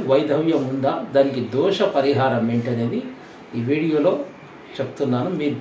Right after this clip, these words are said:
పూర్తిగా వీడియో చూస్తే మీకు అర్థమవుతుంది. స్త్రీలకు వైధవ్యం సంభవించడం అంటే వారి జాతక చక్రంలో, వారి చార్ట్లో సప్తమాధిపతి మూడు నుంచి ఏడున్నర డిగ్రీల లోపల ఉండడం,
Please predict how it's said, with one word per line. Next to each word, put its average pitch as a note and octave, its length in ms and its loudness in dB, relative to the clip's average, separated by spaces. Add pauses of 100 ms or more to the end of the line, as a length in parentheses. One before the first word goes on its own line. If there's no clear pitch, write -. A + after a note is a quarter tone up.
పూర్తిగా G#3 420 2 (120)
వీడియో D3 260 2 (120)
చూస్తే - 420 -2 (400)
మీకు C3 220 -4
అర్థమవుతుంది. A2+ 540 -2 (140)
స్త్రీలకు F3+ 560 2
వైధవ్యం D3+ 680 4 (280)
సంభవించడం B2+ 680 2
అంటే B2+ 200 -2 (640)
వారి B2+ 280 2 (160)
జాతక D#3 360 0 (140)
చక్రంలో, A#2+ 560 -2 (320)
వారి B2 200 -2 (180)
చార్ట్లో C#3+ 500 2 (680)
సప్తమాధిపతి G3 1120 2 (600)
మూడు F#3+ 360 6 (120)
నుంచి F#3+ 260 0 (840)
ఏడున్నర G#3 440 6 (100)
డిగ్రీల E3+ 340 6 (100)
లోపల D3 260 4 (480)
ఉండడం, D3 340 4